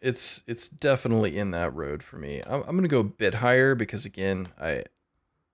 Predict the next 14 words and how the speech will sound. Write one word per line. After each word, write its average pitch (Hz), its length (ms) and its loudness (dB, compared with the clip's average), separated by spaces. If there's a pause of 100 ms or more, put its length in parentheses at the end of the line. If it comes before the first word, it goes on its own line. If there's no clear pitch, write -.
(280)
I'm, 98 140 -4
I'm 92 220 -6
having 107 320 0
trouble 98 340 -4
even 87 140 -6
articulating 92 720 -6
why 87 280 -2
I 80 80 -4
think 98 220 -14
this - 220 -14
movie's 95 360 -10
worth 101 380 -8
people's - 320 -12
time. 101 400 -6